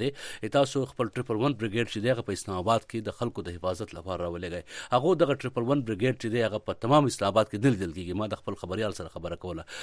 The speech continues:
هغه په، آ، آ، چې کوم س-، غیر ملکي سفارتخانې دي، په هغه ځای کې ځای په ځای شته دی. بل پوز حکومت ته وایي چې تاسو د نرمۍ نه کار واخلئ. نرمۍ نه کار اخیستو وضاحت هم نشي. دا، م، خبره پارلمان کولی شي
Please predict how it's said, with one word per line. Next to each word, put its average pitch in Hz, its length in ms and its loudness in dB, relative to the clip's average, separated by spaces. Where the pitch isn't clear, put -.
هغه 113 180 6
په، 143 180 4
آ، - 420 4
آ، 120 360 4
چې 120 220 -4
کوم 147 140 2
س-، - 300 -10
غیر 175 280 12
ملکي 123 520 2
سفارتخانې 120 640 2
دي، 117 40 0
په 113 120 2
هغه 104 140 4
ځای 98 120 2
کې - 100 -6
ځای 90 200 -2
په 90 60 -8
ځای 82 140 -6
شته 87 220 -8
دی. 82 120 -6
بل 196 200 6
پوز 202 340 12
حکومت 120 500 8
ته 143 100 4
وایي 135 160 2
چې - 80 -10
تاسو 123 340 0
د 110 100 -8
نرمۍ 110 360 2
نه 98 100 0
کار 92 220 0
واخلئ. 87 340 -4
نرمۍ 165 340 8
نه 185 80 4
کار 170 280 8
اخیستو 127 380 2
وضاحت 127 400 4
هم 113 160 0
نشي. 113 380 0
دا، 180 280 10
م، 143 340 6
خبره 180 300 6
پارلمان 147 560 10
کولی 104 300 2
شي 85 220 -4